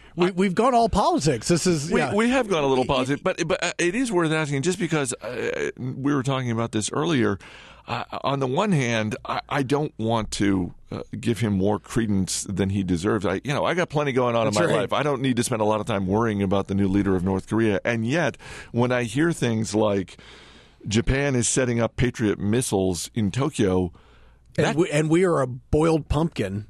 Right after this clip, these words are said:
Speaker 1: Did
Speaker 2: Yeah,
Speaker 1: you
Speaker 2: yeah.
Speaker 1: see that? Yeah, that's
Speaker 2: Yeah, and that, that gets my attention. Wh-,
Speaker 1: Sure.
Speaker 2: You're, you're more experienced in international affairs than I am. What do you make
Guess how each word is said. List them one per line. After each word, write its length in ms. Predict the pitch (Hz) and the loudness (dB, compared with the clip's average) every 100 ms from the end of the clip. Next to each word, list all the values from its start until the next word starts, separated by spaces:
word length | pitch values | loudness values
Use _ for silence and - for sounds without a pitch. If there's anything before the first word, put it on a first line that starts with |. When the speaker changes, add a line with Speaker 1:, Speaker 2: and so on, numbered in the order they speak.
| - | -2
Speaker 1:
Did 180 | 175 123 | 0 2
Speaker 2:
Yeah, 60 | |
Speaker 1:
you 40 | 175 | 0
Speaker 2:
yeah. 60 | |
Speaker 1:
see 120 | 180 139 | 2 0
that? 280 | 139 185 | 0 0
Yeah, 220 | 127 135 104 | 0 -2 0
that's 160 | 123 | 0
Speaker 2:
Yeah, 140 | 160 120 | 0 0
and 260 | 135 135 131 | -2 -2 -4
that, 280 | 127 156 - | -2 -2 -4
that 340 | - 123 165 - | -8 -4 -4 -2
gets 240 | 151 - | -2 0
my 140 | 151 160 | -2 -2
attention. 380 | 156 220 131 | -2 -2 0
Wh-, 320 | 104 123 - - | 0 0 -2 -2
Speaker 1:
Sure. 280 | 381 - | -2 0
Speaker 2:
You're, 340 | - 127 143 110 113 | 0 0 -2 -4 -6
you're 260 | 123 143 | -2 -2
more 260 | 135 120 117 | 0 0 0
experienced 580 | 104 - 123 113 107 120 | -2 -2 0 0 -2 -2
in 120 | 110 | 0
international 560 | 113 117 107 107 104 98 | 0 0 0 0 -2 -2
affairs 300 | 113 104 98 | 0 -2 0
than 80 | |
I 140 | 104 127 | 0 0
am. 180 | 101 92 | 0 0
What 240 | 98 160 | 0 0
do 100 | - | 0
you 120 | 135 | 0
make 280 | 113 110 110 | 2 0 -2